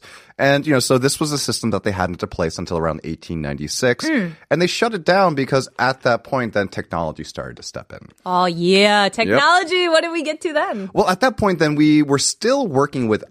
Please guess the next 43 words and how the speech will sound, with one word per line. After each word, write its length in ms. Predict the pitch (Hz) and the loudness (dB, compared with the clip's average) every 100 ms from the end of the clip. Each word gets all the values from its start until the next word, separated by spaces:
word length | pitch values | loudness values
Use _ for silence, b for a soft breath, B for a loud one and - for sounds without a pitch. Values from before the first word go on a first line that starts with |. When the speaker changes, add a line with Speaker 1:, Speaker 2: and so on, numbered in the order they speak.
| - | -8
Speaker 1:
ice. 420 | 90 - - - | -8 -8 -8 -6
We 80 | 120 | -2
didn't 120 | 120 147 | 0 2
Speaker 2:
Mm-hmm. 40 | |
Speaker 1:
really 220 | 139 135 135 | 2 2 2
have 300 | 123 120 104 | 2 0 0
refrigeration 800 | 101 - 110 98 101 - 90 | -6 -4 -2 0 0 0 -6
units 380 | 78 90 85 80 | -2 -2 -2 -6
per 200 | - 90 | -8 -6
se 320 | 80 - 82 | -4 -4 -4
like 200 | 76 76 | -4 -6
we 120 | - 76 | -6 -6
did, 280 | 76 71 64 _ | -6 -8 -10 _
like 180 | 87 80 | -8 -6
we 80 | 71 | -8
do 120 | 69 | -10
today. 340 | 92 131 120 - | -2 0 0 -4
Speaker 2:
Yeah. 160 | 190 - B | -8 -8 B
Speaker 1:
And 260 | 135 135 | 0 0
so 480 | 127 139 131 123 120 - 107 | 2 4 4 2 0 -6 -2
because 580 | 127 135 - 165 156 | 0 0 -4 -2 -2
people 280 | 151 147 135 | -4 -8 -2
were 240 | 127 90 107 | -2 0 0
able 220 | 107 101 | 0 -4
to 40 | |
figure 220 | - 98 98 | -4 -2 -2
out 100 | 92 | -2
how 80 | 98 | -4
to 60 | |
make 160 | 92 90 - | -4 -6 -4
ice 220 | 92 - | -6 -6
in 60 | 80 | -6
factories 600 | 135 127 - 92 87 87 | -4 -4 -6 -6 -6 -6
year 200 | 85 82 | -4 -2
round, 420 | 107 120 95 87 B B B | 0 0 0 -6 B B B
you 40 | |
know, 80 | 110 | -2
by 120 | 92 | 0
using 400 | 87 90 92 95 | -2 -4 -4 -4
these 160 | 85 80 | -4 -4
machines, 560 | 82 - 113 87 82 - | -6 -4 -4 -4 -6 -4
they, 260 | 98 98 | 0 0
you 160 | 95 | 0